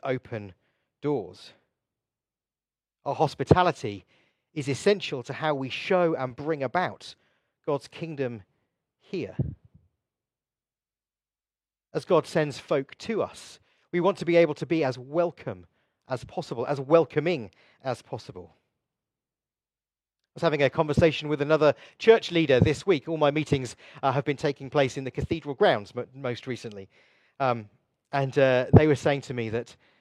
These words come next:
uh, one of their members of the church had presented them with a rota completely filled up, server-, servers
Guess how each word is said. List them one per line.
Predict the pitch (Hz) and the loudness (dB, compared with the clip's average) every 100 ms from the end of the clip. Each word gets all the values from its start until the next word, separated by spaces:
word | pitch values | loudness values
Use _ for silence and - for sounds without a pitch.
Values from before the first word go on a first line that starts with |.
| _ | _
uh, | - - - | -20 -18 -6
one | 135 147 | 0 2
of | 135 | 4
their | 135 | 4
members | 143 147 127 | 4 2 0
of | 123 | -4
the | 120 | -6
church | - 127 101 | -2 -2 -2
had | 127 120 | -8 -4
presented | 165 135 170 190 151 - | -2 4 2 2 -6 -6
them | 101 92 - _ _ - | -8 -8 -16 _ _ -4
with | 143 | 2
a | 135 | 2
rota | 143 190 185 - 95 - | 4 4 2 -2 -14 -4
completely | 208 202 233 208 180 | -4 0 2 2 0
filled | 143 170 143 | -2 -2 0
up, | 107 - | -4 -6
server-, | - 190 175 180 | 2 4 4 0
servers | - - 190 180 175 | -4 2 4 6 2